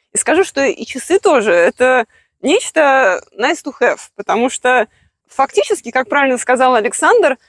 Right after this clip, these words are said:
начинающему бегуну стоит контролировать ровно два показателя. Ну, три. Время, скорость и расстояние. И для этого достаточно телефона, потому что в телефонах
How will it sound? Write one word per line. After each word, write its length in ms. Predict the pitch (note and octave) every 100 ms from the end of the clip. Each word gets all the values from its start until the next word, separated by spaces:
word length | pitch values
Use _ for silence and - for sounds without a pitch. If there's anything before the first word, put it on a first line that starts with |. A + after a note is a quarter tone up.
| _
начинающему 760 | A3+ C4+ - D4 E4 D4+ D4+ C#4
бегуну 360 | B3+ B3 D#4+ B4
стоит 360 | - C#4+ D4+
контролировать 920 | - C4+ C#4+ B3+ C#4 A4 C#4+ C4+ -
ровно 440 | - - F#3 D#4 C4+
два 140 | A#3+
показателя. 760 | - - C4+ F#3 E3 - D#3+ - _
Ну, 80 | -
три. 320 | - E4+ A3
Время, 640 | F#3 B3 D#4+ B4 F4 C#4 F#3
скорость 560 | - A#3+ E4+ C#4+ -
и 80 | A#3
расстояние. 800 | C4 - C4+ C4+ F#3 D3+ G#2+ - _ _ _ _
И 260 | B3+ C4+ B3
для 440 | G#3 A#3+ C4+ C4+
этого 320 | - - A4 C#4+
достаточно 540 | C4 D4+ C#4 - C4+
телефона, 580 | D#4+ D4+ - A#3 A#3 C#4
потому 380 | B3+ C4 C#4 E4+
что 160 | -
в 60 | C4
телефонах 720 | D4+ C4 - F4 D#4+ -